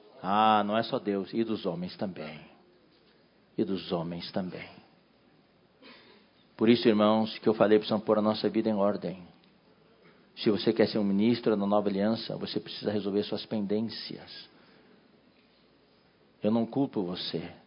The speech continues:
Talvez você esteja endividado com alguns irmãos. Você tem que pedir para Deus fazer um milagre. Você pagar essas dívidas, porque a sua consciência não é boa diante dos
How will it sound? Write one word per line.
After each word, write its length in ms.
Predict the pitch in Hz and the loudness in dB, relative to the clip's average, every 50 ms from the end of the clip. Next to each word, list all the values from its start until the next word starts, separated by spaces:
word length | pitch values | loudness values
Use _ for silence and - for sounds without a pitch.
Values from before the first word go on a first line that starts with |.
| _ _ _ _ _ _ _ _ _ _ _ _ _ _ _ _ _ _ _ _ _ _ _ _ _ _ _ _ | _ _ _ _ _ _ _ _ _ _ _ _ _ _ _ _ _ _ _ _ _ _ _ _ _ _ _ _
Talvez 280 | - 95 92 87 101 95 | -4 -2 0 2 0 0
você 100 | - 101 | 0 -2
esteja 280 | 90 - - 107 92 98 | -4 -2 -2 -2 0 0
endividado 600 | 98 90 95 98 95 95 85 95 98 104 104 104 | 0 -2 -2 -2 -2 -2 0 2 2 2 0 0
com 100 | - 95 | -4 -6
alguns 280 | 95 90 101 101 98 | -4 -4 -4 -4 -2
irmãos. 440 | 113 107 104 92 95 98 98 92 - | -2 -2 -2 -2 -2 -2 -4 -6 -8
Você 120 | 95 87 | -10 -8
tem 120 | - 110 101 | -6 -6 -6
que 60 | - | -4
pedir 180 | - 98 90 95 | -4 -4 -4 -4
para 140 | - 101 | -4 -4
Deus 200 | 90 98 104 104 | -2 -2 -2 -2
fazer 200 | - 113 101 113 | -2 -2 -2 -2
um 40 | 107 | -2
milagre. 580 | 107 110 107 107 113 113 117 110 - - - - - - | -4 -2 -2 -2 -2 -4 -4 -6 -8 -10 -14 -14 -14 -12
Você 180 | - 92 - | -12 -10 -10
pagar 260 | - - 95 95 92 101 | -6 -6 -4 -4 -4 -4
essas 200 | 104 - 110 92 | -4 -4 -6 -6
dívidas, 440 | 92 110 120 117 107 - - - | -4 -4 -2 -2 -2 -4 -6 -10
porque 260 | - - 90 90 - 95 | -10 -12 -12 -8 -8 -6
a 20 | |
sua 140 | - - 104 | -4 -4 -4
consciência 500 | - - 104 98 - - 104 101 - 117 | -4 -4 -6 -6 -6 -6 -6 -6 -4 -4
não 100 | 107 110 | -4 -2
é 80 | 110 107 | -2 -2
boa 200 | 98 113 113 110 | -2 0 -2 0
diante 280 | 107 107 104 107 107 - | 0 -2 -4 -4 -4 -6
dos 280 | 113 113 110 113 - | -4 -4 -4 -4 -6